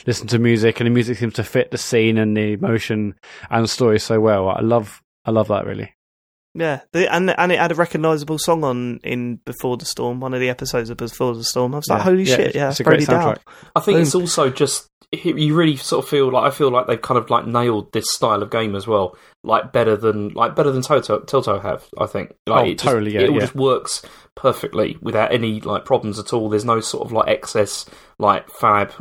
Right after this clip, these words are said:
Speaker 3: of just, like, nonsense that you get in other stuff. It's, it's just perfect.
Speaker 2: Joshua Garrity having a breakdown at that.
Speaker 3: I don't care.
Speaker 2: He's not liking that. He's gonna bring up the fact that teens and girls don't talk like that.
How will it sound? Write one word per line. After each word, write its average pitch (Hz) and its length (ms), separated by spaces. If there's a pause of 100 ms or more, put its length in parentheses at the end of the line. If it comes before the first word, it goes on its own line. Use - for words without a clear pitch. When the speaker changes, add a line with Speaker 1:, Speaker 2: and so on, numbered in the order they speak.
(100)
Speaker 3:
of 104 180
just, - 220
like, 110 140
nonsense - 540
that - 140
you 98 80
get - 280
in 113 100
other 101 120
stuff. - 300
It's, - 220
it's - 140
just - 180
perfect. - 380
Speaker 2:
Joshua 143 380
Garrity 170 440
having 147 180
a 147 40
breakdown 175 460
at - 80
that. 156 320
Speaker 3:
I 107 80
don't 123 160
care. 147 120
Speaker 2:
He's 143 100
not 165 140
liking 170 320
that. 170 340
He's 147 180
gonna 156 140
bring 170 180
up 165 120
the 160 60
fact - 260
that 170 160
teens 170 300
and 160 80
girls 165 280
don't 165 240
talk 185 240
like 151 160
that. - 220